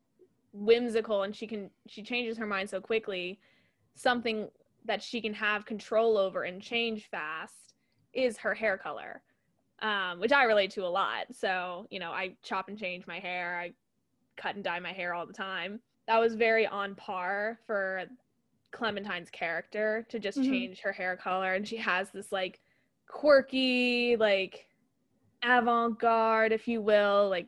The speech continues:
Speaker 1: sense of style. Like, she can just, like, she can just put on whatever and work with it.
Speaker 2: Mm-hmm.
Speaker 1: So all of that, like, wrapped together definitely made for a very well, very well-rounded, uh, character, in my opinion.
Speaker 2: Yeah.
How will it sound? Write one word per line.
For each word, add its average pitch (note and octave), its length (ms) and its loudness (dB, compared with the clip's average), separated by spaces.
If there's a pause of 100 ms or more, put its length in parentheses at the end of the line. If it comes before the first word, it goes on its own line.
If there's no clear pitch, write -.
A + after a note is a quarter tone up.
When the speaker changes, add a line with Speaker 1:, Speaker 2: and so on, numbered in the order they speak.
(140)
Speaker 1:
sense G3+ 320 -4
of - 100 -10
style. C#4+ 640 4
Like, G#3 180 2
she A3+ 200 -4
can A3 160 -4
just, G3+ 180 -6
like, F#3+ 220 -6 (680)
she C4+ 160 2
can C4+ 140 4
just B3+ 200 4
put C4 180 6
on A#3+ 180 8
whatever G#3 380 8
and F#3 160 -2
work F#3 280 0
with D#3 180 -8
it. A2+ 240 -8 (300)
Speaker 2:
Mm-hmm. B3+ 240 2 (160)
Speaker 1:
So A#3 200 8
all A#3+ 280 8
of A#3 120 6
that, G3 260 2
like, F#3+ 180 2
wrapped F#3+ 300 0
together F3+ 500 0
definitely F#3+ 800 -4 (880)
made C#4 260 0
for C4 140 4
a A#3+ 40 2
very C4 480 2
well, A#3+ 540 0 (120)
very D4 440 2
well-rounded, G3 840 -2
uh, - 340 -12
character, - 600 -12
in B3 120 -8
my A3+ 140 -10
opinion. B3 540 -14 (320)
Speaker 2:
Yeah. G4+ 260 -6